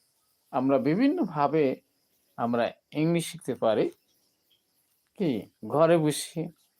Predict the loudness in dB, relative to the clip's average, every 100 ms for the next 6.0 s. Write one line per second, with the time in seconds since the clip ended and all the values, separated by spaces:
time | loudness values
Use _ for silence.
0 | _ -2 2 4 4 4 2 0 -6 _
1 | _ _ _ _ _ -6 -4 -2 -2 -4
2 | -8 -6 -6 -8 _ _ _ _ _ 0
3 | 0 0 -2 -6 -4 -2 -2 -2 -6 _
4 | _ -6 -2 -2 -4 -4 -6 -6 -8 -6
5 | -6 -8 -10 -8 -10 -6 -6 -4 -8 -10